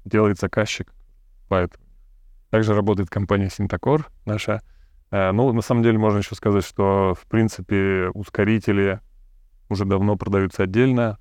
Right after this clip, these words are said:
различные видеоядра, кодеки, э, D S P, сопроцессоры.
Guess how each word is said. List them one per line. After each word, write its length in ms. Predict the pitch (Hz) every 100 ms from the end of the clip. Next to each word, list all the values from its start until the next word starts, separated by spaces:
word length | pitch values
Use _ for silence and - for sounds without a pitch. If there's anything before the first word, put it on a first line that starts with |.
| -
различные 480 | 92 98 - 98
видеоядра, 800 | 92 117 117 107 107 101 98 95 - _ _
кодеки, 520 | 104 101 95 104 98 _ _ _ _ _ _
э, 140 | 95 92
D 180 | 95 101
S 100 | -
P, 340 | - 110 107 - -
сопроцессоры. 840 | 98 90 98 - 98 - 95 92